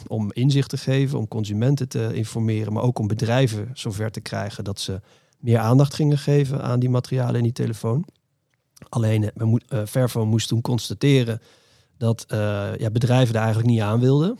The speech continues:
Hè, dus we hebben het nu over ongeveer, ja, Fairphone bestaat dit jaar tien jaar. Dus uiteindelijk is het in rond tweeduizend twaalf, eh, kwam de gedachte van, hé, maar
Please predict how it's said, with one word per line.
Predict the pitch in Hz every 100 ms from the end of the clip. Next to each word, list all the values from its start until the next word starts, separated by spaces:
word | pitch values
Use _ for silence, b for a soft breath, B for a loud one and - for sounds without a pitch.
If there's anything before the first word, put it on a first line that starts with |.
| -
Hè, | - 147
dus | 139
we | 113
hebben | 107 107
het | 123
nu | 110 107
over | 101 98
ongeveer, | 101 101 104 104 101 95
ja, | 101 98
Fairphone | - 113 104 107
bestaat | 107 - 107 107
dit | 104 107
jaar | 104 101
tien | 117 101
jaar. | 101 110 143
Dus | 113
uiteindelijk | 107 110 107 107 110
is | 120
het | -
in | 107
rond | 101 107
tweeduizend | 104 107 104 107 98
twaalf, | - 107 104 107 - - - _ _
eh, | 131 135 139
kwam | 107 104
de | 101
gedachte | 110 110 107 117
van, | 104 104
hé, | 104
maar | 101 101